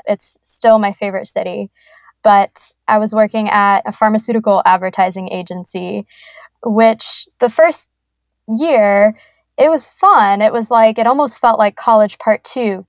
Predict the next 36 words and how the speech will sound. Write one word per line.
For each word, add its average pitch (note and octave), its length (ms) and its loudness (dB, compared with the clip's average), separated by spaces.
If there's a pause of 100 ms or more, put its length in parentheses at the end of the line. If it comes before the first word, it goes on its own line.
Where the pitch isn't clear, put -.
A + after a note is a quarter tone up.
because G#3 400 -4
everyone's G#3 400 -2
partying, C#4+ 720 -2
there's, G#3+ 200 2
like, G3 220 -2
a G3 160 -10
keg C#4 480 2
in C4 100 -6
the C4 160 -8
office, A#3+ 920 0 (560)
a A#3 80 6
young A3+ 580 2
vibe, G#3 440 2
everyone's A#3 420 -2
young, A3 460 2
everyone's A3 400 -6
cool. G#3 600 0 (840)
And A3+ 160 0
so A#3+ 80 4
that C4 120 6
was - 160 0
fun, A3+ 320 2
but A3+ 140 -6
then G#3+ 140 -2
after A3+ 320 -2
two A#3+ 200 -8
years G3 360 -2
of F#3+ 140 -8
that, F#3 400 2 (120)
and G3+ 220 0
I G3 80 -2
started G3 720 0
sort G#3 200 0
of F#3+ 140 0
looking G3+ 560 -4
up G3 240 2